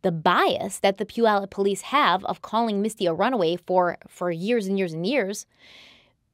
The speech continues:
instead of doing something like Diana was doing to prompt the police to actually find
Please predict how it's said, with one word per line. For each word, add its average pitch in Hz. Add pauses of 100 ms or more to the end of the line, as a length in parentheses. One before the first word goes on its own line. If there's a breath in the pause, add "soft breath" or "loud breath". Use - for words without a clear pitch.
(140)
instead 247
of 233 (280)
doing 226
something 214
like 180
Diana 185
was 175
doing 170
to 180
prompt 202
the 185
police 175
to -
actually 175
find 156